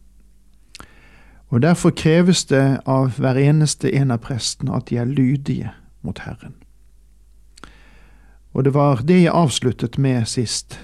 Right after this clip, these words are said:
denne totale lydighet som jeg finner hos Jesus,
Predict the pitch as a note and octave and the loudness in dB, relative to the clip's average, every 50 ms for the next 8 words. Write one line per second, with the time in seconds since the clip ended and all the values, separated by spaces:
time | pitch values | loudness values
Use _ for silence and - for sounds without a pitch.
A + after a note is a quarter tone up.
0 | - - C3 C3 C#3+ D3 C3+ B2+ A#2 A2 - - - - - C3 A#2 - - D3 | -4 -2 0 2 2 2 2 0 -2 -4 -10 -20 -18 -10 -8 -8 -8 -4 -2 0
1 | C3 A#2 A#2 A#2 B2+ C3+ C#3+ D3 C#3+ D3+ C3 G#2+ B2+ A2+ G#2 - - - - - | 0 0 0 0 0 0 0 2 2 2 0 0 -2 -4 -6 -8 -10 -10 -6 -4
2 | B2 B2 B2 B2 A2+ - - C#3 B2 A#2 A2+ B2 A#2+ - C#3 C3 A#2+ A2 - - | -2 -2 -2 -2 -2 -2 -2 0 0 0 0 -2 -2 -2 0 0 0 -2 -4 -6
3 | - - - - - | -8 -10 -10 -12 -12